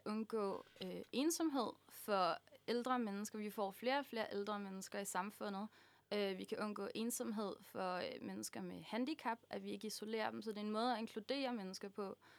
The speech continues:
Øh, så jeg vil da håbe, at det er noget, som der kan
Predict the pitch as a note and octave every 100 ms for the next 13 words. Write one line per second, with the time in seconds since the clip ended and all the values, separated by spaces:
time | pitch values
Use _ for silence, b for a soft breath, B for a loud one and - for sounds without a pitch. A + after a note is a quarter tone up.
0 | B B B _ G3+ G3 F#3+ - - -
1 | - G3+ F#3 F#3 - E3 G#3 A#3+ C#4 C4+
2 | - G3+ - G3 G3 G3 G3+ G#3+ F#3+ F3
3 | - -